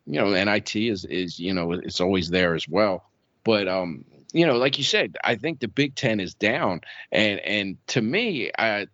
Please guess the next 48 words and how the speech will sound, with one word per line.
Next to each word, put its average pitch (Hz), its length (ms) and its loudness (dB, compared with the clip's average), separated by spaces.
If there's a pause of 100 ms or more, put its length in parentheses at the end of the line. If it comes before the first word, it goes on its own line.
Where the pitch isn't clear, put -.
(120)
t-, 113 140 -2
t-, 107 340 -6
from 107 180 0
watching 127 280 2
the 123 60 0
end 117 120 0
of 107 60 0
that 107 120 0
game, 131 220 0
they're 107 100 -2
gonna 131 220 0
have 117 220 0
to 123 80 0
have 104 140 -2
some 107 200 -6
key 110 220 -4
players 104 380 0
step - 320 -2
up 101 200 0
and 87 100 -6
hit - 180 -2
big 95 220 0
shots 90 380 0
when 87 140 -2
they 82 100 -2
need 90 240 -2
it. - 180 -10 (300)
Um, 80 340 0 (240)
like 101 220 0
you - 80 -4
saw - 160 2
on 101 120 -2
the 90 80 -8
foul 101 280 -2
line 87 180 -8
last 85 240 -8
night, 90 140 -4
they 107 100 2
coulda 101 220 -2
ended 92 240 -4
that 90 180 -2
game 92 220 -2
in 85 100 -4
regulation. 82 640 -2
Simple 95 340 0
foul 113 280 2
shots. 92 400 -8
And, 85 120 -14